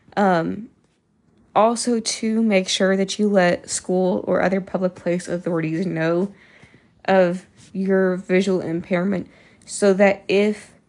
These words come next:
an emergency situation c-, like this comes up, then they will kind of know what it is that they need to do to assist you. You know, make sure you have a plan in place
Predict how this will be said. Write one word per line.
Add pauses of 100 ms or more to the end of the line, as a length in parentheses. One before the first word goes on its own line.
(640)
an
emergency
situation
c-,
like
this
comes (100)
up, (720)
then
they
will
kind
of
know
what
it
is
that
they
need
to
do
to (240)
assist
you. (2750)
You
know,
make
sure
you
have
a
plan
in
place